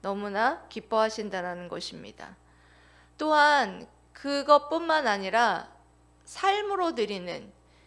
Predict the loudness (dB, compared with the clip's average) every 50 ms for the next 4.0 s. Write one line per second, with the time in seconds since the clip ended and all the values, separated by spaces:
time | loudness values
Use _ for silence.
0 | _ _ _ _ _ -2 0 0 0 2 0 0 0 0 -2 -2 -4 -6 -6 -4
1 | -2 -2 0 0 -2 -4 -6 -10 -12 -12 -12 -12 -12 -12 -14 -16 -18 -20 -18 -18
2 | -18 -18 -18 -18 -20 -20 -20 -20 _ _ _ _ _ _ _ _ _ _ _ _
3 | _ _ _ _ 0 2 2 2 2 2 4 4 4 6 4 2 2 0 -4 -10